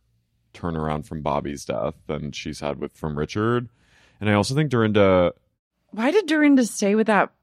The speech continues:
Speaker 2: sweaty dry cleaner guy for so long?
Speaker 1: I think they were, like, coke buddies.
Speaker 2: I mean, I get it. He was, like, what? Italian American, like, a big
Speaker 1: He's
Speaker 2: beefy
Speaker 1: Armenian.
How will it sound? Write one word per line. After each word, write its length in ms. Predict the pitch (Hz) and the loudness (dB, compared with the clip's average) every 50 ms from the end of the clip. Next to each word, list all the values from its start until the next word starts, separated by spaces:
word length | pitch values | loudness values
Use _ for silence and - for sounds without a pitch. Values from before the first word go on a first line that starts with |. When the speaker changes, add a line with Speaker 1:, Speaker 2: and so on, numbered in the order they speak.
| _ - | _ -18
Speaker 2:
sweaty 540 | - - - - - 147 160 156 170 190 | -16 -14 -14 -10 0 2 2 4 4 2
dry 260 | 160 151 151 127 123 147 | 0 0 0 0 0 -2
cleaner 360 | - - 185 185 190 190 185 180 | -2 -2 0 2 2 2 4 4
guy 240 | 202 196 196 208 | 4 2 2 0
for 160 | 202 - 202 202 | 0 -2 -4 -2
so 160 | - 220 214 | -2 0 0
long? 360 | 214 220 214 220 220 220 220 | 2 2 2 2 2 2 2
Speaker 1:
I 40 | 220 | 2
think 120 | 226 226 | 0 0
they 80 | 147 127 | -2 0
were, 120 | 104 87 80 | 0 2 2
like, 200 | 76 73 - _ | 2 0 -4 _
coke 300 | - 80 73 71 _ - | -6 -4 -4 -4 _ -4
buddies. 580 | 62 58 62 65 67 73 80 - - - - _ _ _ _ _ _ - | -6 -4 -4 -4 -6 -6 -8 -10 -16 -20 -20 _ _ _ _ _ _ -6
Speaker 2:
I 80 | 180 202 | -2 0
mean, 140 | 214 214 226 | 2 4 4
I 80 | 233 | 2
get 300 | 214 151 - 135 139 180 | 2 0 -2 0 2 4
it. 200 | 175 151 - - | 4 4 2 0
He 160 | 156 - 175 190 | -2 -2 2 2
was, 120 | 190 165 | 2 4
like, 140 | 180 170 135 - | 2 0 0 0
what? 300 | - - - - - _ _ _ - | -2 -2 -2 -2 -6 _ _ _ -4
Italian 520 | 151 147 - 156 143 131 131 139 143 143 | -4 -2 0 0 2 4 4 4 4 4
American, 500 | 139 139 139 135 127 135 139 151 131 - | 4 4 4 2 2 0 -2 -2 -4 -4
like, 120 | 113 117 127 | -4 -4 -4
a 60 | 135 | -4
big 200 | 131 131 127 - | -2 -2 -2 -2
Speaker 1:
He's 80 | 90 | 0
Speaker 2:
beefy 440 | 92 87 87 85 82 82 - - 78 | 0 2 2 2 2 2 2 2 2
Speaker 1:
Armenian. 260 | 76 76 78 82 87 | 0 0 -2 -6 -8